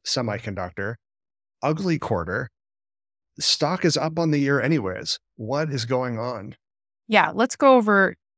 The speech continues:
Speaker 2: the high level numbers here really quickly for Lattice, just to get a picture of what is going on in this company. So full year revenue grew twelve percent compared to twenty twenty-two.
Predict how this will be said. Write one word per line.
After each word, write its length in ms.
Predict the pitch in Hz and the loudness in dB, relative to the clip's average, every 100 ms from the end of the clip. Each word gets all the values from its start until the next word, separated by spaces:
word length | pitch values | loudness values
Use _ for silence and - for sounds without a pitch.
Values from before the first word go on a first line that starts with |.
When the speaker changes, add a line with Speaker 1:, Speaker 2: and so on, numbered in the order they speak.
| - | -6
Speaker 2:
the 80 | 160 | -6
high 320 | - 196 190 | -2 0 2
level 500 | 190 185 175 170 - | 2 2 4 2 2
numbers 540 | 160 160 156 156 151 - | 0 2 4 4 2 0
here 380 | 165 156 156 | -2 -2 -2
really 340 | - 185 196 180 | -4 0 2 2
quickly 340 | - 170 170 | -2 -2 -2
for 160 | 160 170 | -2 0
Lattice, 400 | 156 156 156 - | 2 2 0 -4
just 220 | 214 - | -8 -8
to 60 | 165 | -2
get 280 | 170 165 - | 0 0 -2
a 60 | - | -16
picture 520 | - 196 - - 165 | -8 -6 -4 -4 -2
of 180 | 165 151 | -4 -4
what 420 | 156 160 - - _ _ | -2 0 -2 -10 _ _
is 200 | - 190 | -4 -2
going 340 | - 175 160 165 | 0 -2 0 -2
on 320 | 165 156 156 | -2 -2 0
in 100 | 165 | 0
this 160 | 160 - | -2 -4
company. 540 | 170 160 156 151 147 _ _ _ _ - | -6 -4 -2 -2 -4 _ _ _ _ -4
So 340 | - 175 - | 2 4 2
full 380 | - - 254 262 | -6 2 4 6
year 380 | 233 208 190 185 | 6 4 4 2
revenue 640 | 165 175 175 170 165 156 | 0 2 2 2 0 0
grew 480 | 160 160 156 156 156 - _ - | -2 -2 0 0 -2 -8 _ -14
twelve 340 | - 208 202 | 0 0 0
percent 540 | 202 - 175 143 - - | -4 -4 -2 -2 -4 -10
compared 380 | 165 180 165 156 | -8 0 0 0
to 80 | |
twenty 300 | 156 170 160 | -4 -2 -2
twenty-two. 720 | 156 170 160 156 170 151 151 | 0 0 0 -2 -4 -2 -2